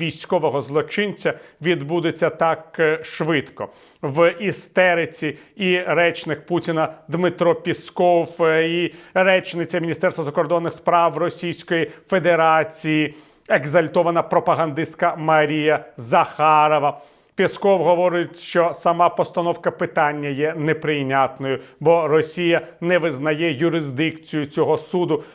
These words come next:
будь-які рішення якого є нікчемними з точки зору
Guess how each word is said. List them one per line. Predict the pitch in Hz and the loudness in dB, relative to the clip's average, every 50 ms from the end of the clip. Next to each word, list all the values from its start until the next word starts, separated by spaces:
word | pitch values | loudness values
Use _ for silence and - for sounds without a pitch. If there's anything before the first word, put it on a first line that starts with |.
| _ - | _ -4
будь-які | 143 170 185 135 165 156 160 - 175 175 | -2 -2 0 0 0 -2 -2 -2 -4 -2
рішення | 175 170 151 156 160 175 170 - - 165 156 156 160 160 165 | -2 -2 -2 0 0 -2 -2 -4 -4 -4 -4 -2 -2 -2 -2
якого | 185 190 143 135 151 - - 180 160 131 156 | -4 -4 -4 -2 -2 0 0 0 2 2 0
є | 143 151 151 | 0 -2 -4
нікчемними | 156 160 165 151 - - - - 185 170 160 147 151 151 143 143 143 | -4 -6 -8 -10 -12 -14 -6 0 0 2 2 0 -2 -6 -6 -6 -8
з | 143 - | -6 -4
точки | - 160 156 - - 165 | -4 -4 -4 -4 -6 -6
зору | 131 131 156 151 151 147 151 | -2 0 2 2 2 0 -2